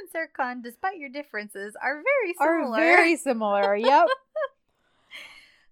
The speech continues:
Speaker 2: But
Speaker 1: She's
Speaker 2: then, of course, he helps her figure out who else they can recruit secretly to
Speaker 1: Uh-huh.
Speaker 2: help.
Speaker 1: Mm-hmm. And then they're not obvious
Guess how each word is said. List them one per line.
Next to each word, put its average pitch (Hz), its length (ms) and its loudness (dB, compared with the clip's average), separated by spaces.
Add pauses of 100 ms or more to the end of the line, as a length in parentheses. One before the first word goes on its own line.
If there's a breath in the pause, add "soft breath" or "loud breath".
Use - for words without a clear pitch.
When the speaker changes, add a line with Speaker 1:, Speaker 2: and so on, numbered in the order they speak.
Speaker 2:
But 247 100 2
Speaker 1:
She's 196 60 -4
Speaker 2:
then, 226 140 0
of 220 100 -6
course, 202 200 -4
he 202 80 -10
helps 196 180 -10
her 214 80 -10
figure 185 320 -12
out 196 160 -16
who 190 100 -12
else - 200 -10
they 180 120 -16
can 160 280 -20
recruit - 360 -18
secretly 202 520 -6
to 262 80 -2
Speaker 1:
Uh-huh. 311 100 -6
Speaker 2:
help. 214 640 0
Speaker 1:
Mm-hmm. 180 560 -20 (340)
And 214 160 -12
then 196 200 -10
they're 180 420 -12 (560)
not 185 460 -12 (160)
obvious 180 440 -12